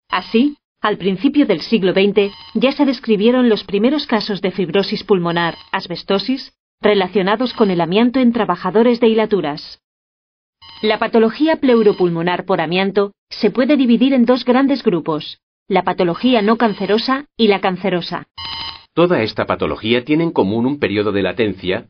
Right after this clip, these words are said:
Speaker 2: es decir, el tiempo pasado entre el inicio de la exposición y la aparición de la enfermedad, bastante largo, que puede oscilar entre diez y cuarenta años o más. En muchos casos no existe un tratamiento curativo,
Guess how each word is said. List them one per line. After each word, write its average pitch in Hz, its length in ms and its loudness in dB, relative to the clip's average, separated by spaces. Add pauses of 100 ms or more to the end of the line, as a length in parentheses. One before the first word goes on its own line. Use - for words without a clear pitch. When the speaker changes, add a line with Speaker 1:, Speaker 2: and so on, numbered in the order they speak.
(140)
Speaker 2:
es 107 160 -4
decir, 101 380 -4
el 82 140 -6
tiempo 98 280 -2
pasado 101 320 -4
entre 82 200 -6
el 73 80 -6
inicio 98 300 -6
de 95 80 -2
la 90 60 -2
exposición 95 720 -6
y 104 80 -8
la 85 100 -2
aparición 76 380 -4
de 92 80 -2
la 85 60 -2
enfermedad, 80 560 -6 (360)
bastante 131 520 -2
largo, 69 420 -8 (300)
que 117 100 -2
puede 123 220 0
oscilar 117 340 -2
entre 101 320 -2
diez 135 380 -4 (120)
y 110 100 -8
cuarenta 107 420 -2
años 98 420 -6
o 92 100 -8
más. 65 400 -10 (440)
En 87 100 -4
muchos 113 340 -4
casos 117 380 -6
no 120 140 -4
existe 175 340 -8
un 98 80 -4
tratamiento 90 480 -4
curativo, 98 560 -2